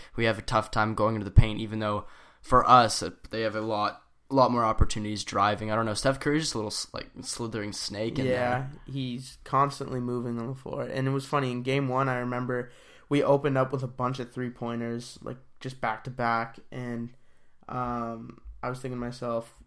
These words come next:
Speaker 2: "Yeah, this is fun now, but in the long run, you're not gonna be Golden State in a
Speaker 1: Yeah, we
Speaker 2: three-point
Speaker 1: can't
Speaker 2: matchup
Speaker 1: win
Speaker 2: there."
Speaker 1: that.
Speaker 2: Uh,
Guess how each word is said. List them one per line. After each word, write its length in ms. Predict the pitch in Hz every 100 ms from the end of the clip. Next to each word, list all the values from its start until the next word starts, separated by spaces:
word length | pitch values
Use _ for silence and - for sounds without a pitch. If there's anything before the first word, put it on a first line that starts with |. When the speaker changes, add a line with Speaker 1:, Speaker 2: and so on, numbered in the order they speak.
| 131
Speaker 2:
"Yeah, 140 | 135 - - -
this 200 | - 135
is 80 | 139
fun 340 | - 160 143 131
now, 260 | 135 127
but 160 | 120 131
in 80 | 131
the 60 | 127
long 240 | 131 135
run, 160 | 131 127
you're 100 | 123
not 300 | 127 131 131
gonna 100 | 135
be 120 | 127 120
Golden 320 | 123 120 131
State 200 | - 143
in 120 | 143
a 20 |
Speaker 1:
Yeah, 40 | 135
we 40 | 143
Speaker 2:
three-point 300 | 139 139 127
Speaker 1:
can't 260 | 131 127 127
Speaker 2:
matchup 60 | 131
Speaker 1:
win 80 | 117
Speaker 2:
there." 360 | 98 123 123 98 - - -
Speaker 1:
that. 60 | -
Speaker 2:
Uh, 460 | 120 117 113 110